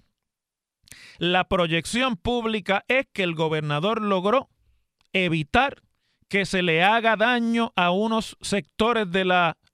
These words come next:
sociedad, daño en términos de lo que son sus realidades económicas y fiscales, y que logró aplazar y, o suavizar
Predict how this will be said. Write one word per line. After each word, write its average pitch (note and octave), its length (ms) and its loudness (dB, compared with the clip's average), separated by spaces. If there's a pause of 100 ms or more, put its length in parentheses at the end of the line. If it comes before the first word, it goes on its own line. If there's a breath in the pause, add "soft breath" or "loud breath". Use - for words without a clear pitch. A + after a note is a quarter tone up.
(120)
sociedad, F#3+ 640 -2 (420)
daño F#3+ 300 0
en G3+ 80 -4
términos G3 460 -2
de E3+ 100 2
lo E3 80 0
que D3 100 -4
son F#3 180 -4
sus F#3+ 140 -2
realidades E3+ 540 0 (100)
económicas F3+ 640 -2
y F3 40 -4
fiscales, A#3 520 -4 (840 soft breath)
y G3 140 -2
que F3 180 -2
logró E3+ 380 0
aplazar A3 720 0 (100)
y, F#3 240 -2
o A#3 300 2 (360)
suavizar E3+ 1000 0